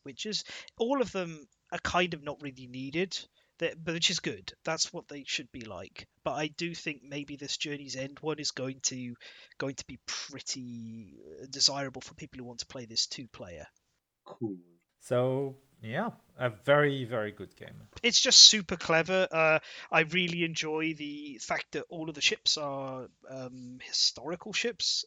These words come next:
Speaker 1: uh, if I remember correctly, and the way that they ratchet up the pressure, where you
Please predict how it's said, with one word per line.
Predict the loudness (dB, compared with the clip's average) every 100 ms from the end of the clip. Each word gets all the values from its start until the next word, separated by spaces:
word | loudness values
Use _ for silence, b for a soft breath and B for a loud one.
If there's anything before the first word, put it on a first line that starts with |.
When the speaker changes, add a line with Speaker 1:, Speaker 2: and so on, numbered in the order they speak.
| -6
Speaker 1:
uh, | -4 0 0
if | -2
I | -8
remember | -8 -8
correctly, | -6 -6 -6 B B B 4
and | 6 6 4 -4 -4 B B -12
the | -6 0
way | 2 4 2
that | -2 -2
they | 0 0 -2 -2 2
ratchet | 2 2 -2 -2
up | -6
the | -8
pressure, | -4 -2 -2 -4
where | -4 -6
you | -6 -12